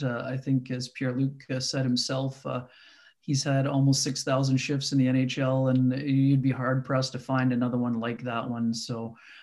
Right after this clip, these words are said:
uh, certainly was doing a bit of a, not a reference check per se, but it was interesting to see, uh, the, the commentary from his coaches, from Marc-Andre Dumas in Cape Breton, and then,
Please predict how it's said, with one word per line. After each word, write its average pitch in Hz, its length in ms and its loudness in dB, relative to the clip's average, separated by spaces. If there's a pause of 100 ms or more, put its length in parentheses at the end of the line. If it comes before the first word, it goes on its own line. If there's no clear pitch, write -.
(120)
uh, 131 160 2
certainly 196 340 -4
was 147 160 2
doing 147 240 4
a 139 40 6
bit 139 140 2
of 135 120 2
a, 131 320 0
not 240 320 0
a 160 40 4
reference 156 500 2
check 147 320 -4
per 143 120 0
se, 147 320 0
but 143 140 0
it 139 40 4
was 139 160 4
interesting 143 300 0
to 123 60 2
see, 131 420 0
uh, 120 220 -6
the, 127 460 -6
the 127 80 -4
commentary 131 640 0
from 127 320 -2
his 117 260 -2
coaches, 131 460 -2
from 120 320 -2
Marc-Andre 123 560 -2
Dumas 127 540 0
in 127 100 2
Cape 127 280 -4
Breton, 127 320 -2
and 120 100 -2
then, 117 340 -6